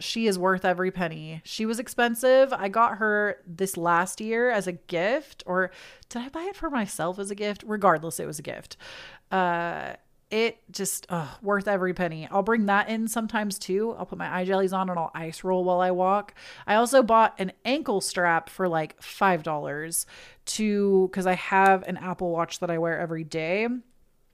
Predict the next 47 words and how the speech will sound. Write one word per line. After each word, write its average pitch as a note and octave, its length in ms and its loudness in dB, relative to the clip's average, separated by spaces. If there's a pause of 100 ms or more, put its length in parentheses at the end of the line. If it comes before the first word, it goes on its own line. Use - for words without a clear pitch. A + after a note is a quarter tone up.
(300)
And G3 60 2
I G3+ 80 2
just G3+ 180 -2
strap A3 420 4
my G3 180 0
Apple F3 300 0
Watch F#3 280 2
to G3+ 80 -2
my F3 160 0
ankle C#3+ 520 -10 (220)
when F3 140 -2
I F3 80 0
do E3+ 120 -2
my D3+ 140 -4
steps - 420 -6
because F3+ 460 0 (260)
I F3+ 60 -6
have G#3 160 2
my G3 140 4
laptop G#3+ 680 4 (140)
with F3 100 -10
my F3+ 140 -2
walking G#3+ 480 2
desk F#3 480 0 (260)
under C#4 240 4 (100)
or G3 240 0
over D#4 280 4
my A#3 160 4
<laughs> G#3 100 2
walking G#3+ 400 0
pad. F#3 360 2 (380)
And F3+ 460 -2
that's G3 220 -2
where G#3 100 4
I'll, G3 80 6
like, F#3 160 2
watch E3+ 380 0
stuff, F#3 420 0
or F3 100 0
sometimes G3 320 -2
I'll F#3+ 120 4
respond F3 380 -2
to F3+ 100 -8
emails, F3 600 -2
things E3+ 280 -8
like D#3 180 -4
that. D#3+ 300 0